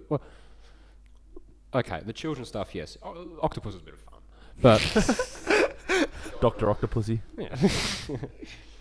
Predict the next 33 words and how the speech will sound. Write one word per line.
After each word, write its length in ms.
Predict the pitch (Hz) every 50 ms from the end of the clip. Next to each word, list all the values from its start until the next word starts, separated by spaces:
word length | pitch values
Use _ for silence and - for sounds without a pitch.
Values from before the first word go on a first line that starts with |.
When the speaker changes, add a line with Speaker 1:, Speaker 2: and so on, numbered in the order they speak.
| - - - - - - - - - -
Speaker 1:
Bit 140 | 143 127 117
of 120 | 110 104
fucking 320 | - - 110 - - 98 98
calamari, 480 | - 120 107 107 107 110 117 107 101 98
you 40 | 101
know, 180 | 113 123 127 127
calamari 460 | - - - 123 110 101 104 101 95
lingus. 580 | 104 113 110 92 85 - - - - - - -
Um, 560 | 117 117 113 113 110 107 107 104 104 107 113
Speaker 2:
Calamari. 1160 | 120 208 - - 208 - - 415 - 571 480 - 539 - - - - - - - 370 427 - - - - - - - -
Speaker 1:
<laughs> 40 | -
anyway, 420 | 135 135 123 117 101 95 92 92 - - - - - - - - - - - - - 330 -
but, 400 | 165 175 160 131 - - - - - - - - - - - -
and 200 | - 151 160 156
yeah, 80 | 151 131
everyone's 360 | 113 127 135 131 131 123 117
got, 200 | - 127 113 - - - - - - -
everyone's 340 | 135 131 120 123 117 113 -
got 100 | - 110
a 100 | 107 107
spark 360 | - - - 113 104 101 117
of 60 | 110
creativity. 680 | - - 120 113 107 107 - - - 123 135 160 170 156
Some 220 | - - 104 95
people 200 | - 104 98 98 98
like 120 | 104 101
to 60 | 107
play 260 | 101 - - 107 107 110
guitar. 460 | 117 113 - - 120 120 143 151 147
Some 200 | - - 95 98
people 280 | - 98 95 - 104
like 220 | 98 98 101 104 -
to 220 | - 104 101 101